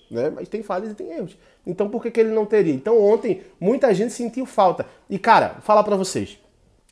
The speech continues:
você pode gostar ou não gostar da Rede Globo, mas a qualidade da transmissão da Rede Globo,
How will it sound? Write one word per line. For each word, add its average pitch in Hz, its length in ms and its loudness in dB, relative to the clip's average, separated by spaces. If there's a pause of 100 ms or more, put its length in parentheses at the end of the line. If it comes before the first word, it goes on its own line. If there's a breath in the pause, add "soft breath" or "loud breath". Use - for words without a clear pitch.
você 98 140 -6
pode 117 200 0
gostar 135 640 -6
ou 139 120 -6
não 143 160 -4
gostar 135 420 -4 (180 soft breath)
da 120 120 -2
Rede 139 180 -2
Globo, 110 320 -6 (240 soft breath)
mas 123 220 -4
a 147 80 0
qualidade 131 1120 2 (100)
da 120 240 -4
transmissão 135 640 -6
da 123 100 -6
Rede 113 220 -8
Globo, 107 500 -6